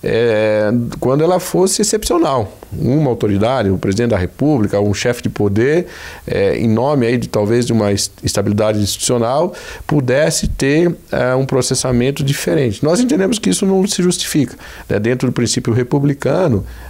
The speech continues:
é, todos são iguais perante a lei e podem responder perante o juiz natural. Então, pra juf, esse debate é importante e reafirma a posição que nós já temos. Então, essa discussão,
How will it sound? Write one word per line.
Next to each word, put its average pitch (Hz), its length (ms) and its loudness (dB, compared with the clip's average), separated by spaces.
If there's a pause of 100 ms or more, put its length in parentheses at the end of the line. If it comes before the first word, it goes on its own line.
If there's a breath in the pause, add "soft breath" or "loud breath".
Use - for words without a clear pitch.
é, 113 180 0
todos - 400 -2
são 135 140 0
iguais 110 260 0
perante 127 300 -2
a - 20 2
lei 277 380 4
e - 240 -4 (120)
podem 175 300 0
responder 170 720 0
perante 151 680 0 (300 loud breath)
o 165 100 2
juiz 147 280 2
natural. 147 600 0 (380 loud breath)
Então, 147 160 0
pra 185 240 2
juf, 147 480 2
esse 113 400 2
debate 151 540 0
é 147 80 2
importante 165 720 0 (180)
e 165 200 2
reafirma 208 520 0
a 196 40 0
posição 185 420 0
que 190 100 0
nós 190 220 2
já 208 100 2
temos. 156 420 0 (400 loud breath)
Então, 165 220 0
essa 175 300 2
discussão, 117 560 -2